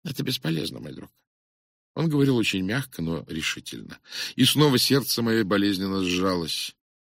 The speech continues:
Пуаро улыбнулся мне и сказал: «Это будет моё последнее дело, Гастингс,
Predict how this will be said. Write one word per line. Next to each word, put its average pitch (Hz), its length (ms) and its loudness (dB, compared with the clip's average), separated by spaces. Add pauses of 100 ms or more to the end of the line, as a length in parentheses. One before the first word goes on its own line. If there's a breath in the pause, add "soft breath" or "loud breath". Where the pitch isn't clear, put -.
(120)
Пуаро 98 280 4
улыбнулся 95 640 0
мне 95 160 0
и 87 40 -2
сказал: 82 540 -4 (460 loud breath)
«Это - 180 -8
будет 90 240 -10
моё 92 180 -6
последнее - 560 -6
дело, - 280 -12
Гастингс, - 1040 -10